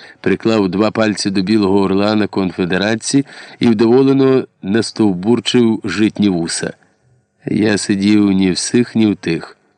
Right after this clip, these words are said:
Муркнув був до Попова, мовляв, "Підтримай хоч ти", змобілізувавши своє канадсько-англійське минуле, але той тільки пересмикнув товстою щокою, натякаючи, що кожне наше слово поглинають хрящуваті вуха доктора Томберга.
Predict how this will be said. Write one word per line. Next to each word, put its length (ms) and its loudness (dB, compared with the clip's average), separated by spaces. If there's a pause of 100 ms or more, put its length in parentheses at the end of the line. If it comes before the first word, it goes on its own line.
(560)
Муркнув 560 2
був 280 2
до 140 -2
Попова, 680 0
мовляв, 560 0 (240)
"Підтримай 500 0
хоч 300 -2
ти", 300 2 (640)
змобілізувавши 920 0
своє 300 0
канадсько-англійське 1040 -2
минуле, 420 0 (240)
але 220 2
той 200 2
тільки 420 2
пересмикнув 920 2
товстою 560 0
щокою, 600 2
натякаючи, 680 -2
що 280 -2
кожне 360 2
наше 260 -2
слово 360 2 (260)
поглинають 640 0
хрящуваті 680 -2
вуха 320 -2
доктора 500 -2
Томберга. 640 -4